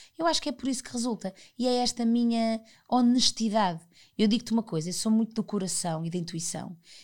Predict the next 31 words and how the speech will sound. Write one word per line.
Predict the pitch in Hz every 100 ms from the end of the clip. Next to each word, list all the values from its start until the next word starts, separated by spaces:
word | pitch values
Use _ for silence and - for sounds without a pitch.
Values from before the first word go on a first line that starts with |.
| _
E | 190 196
eu |
posso | 208 226 220 -
dizer | 226 190 214 175
que | - 202 175 165 - _ -
eu, |
para | 196 269 262
criar | 262 226 214 202
determinados | 170 185 185 180 170
conteúdos, | - 175 170 214 196 -
eu | 202
tenho | 226 208
que |
ter | 220 196
os |
chakras | 202 214 202 196 190
alinhados. | 190 202 165 - - _ - - -
Não | 190 202
é | 196
do | 190
género, | 175 185 160 160
"Olha, | 196 175
vai | 175
ter | 196 233
que | -
ser | -
amanhã." | 208 196 170 151
Não, | - 202
não | 196 202
é | 214
amanhã. | 240 180 156 -